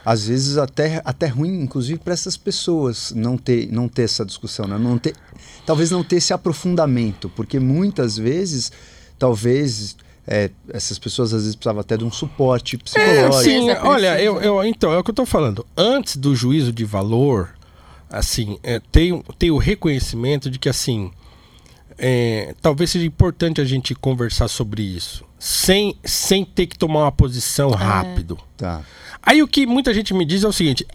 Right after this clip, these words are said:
Speaker 2: ah, mas enquanto a gente não resolve, as pessoas estão sofrendo.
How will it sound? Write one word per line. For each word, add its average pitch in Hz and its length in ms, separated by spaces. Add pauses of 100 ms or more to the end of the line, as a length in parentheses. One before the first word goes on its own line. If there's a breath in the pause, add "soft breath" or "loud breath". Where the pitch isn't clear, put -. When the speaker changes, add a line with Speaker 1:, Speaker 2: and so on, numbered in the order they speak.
Speaker 2:
ah, 170 180
mas 127 200
enquanto 220 320
a - 20
gente 180 220
não 165 100
resolve, 143 440
as 180 100
pessoas 185 300
estão 208 140
sofrendo. 165 640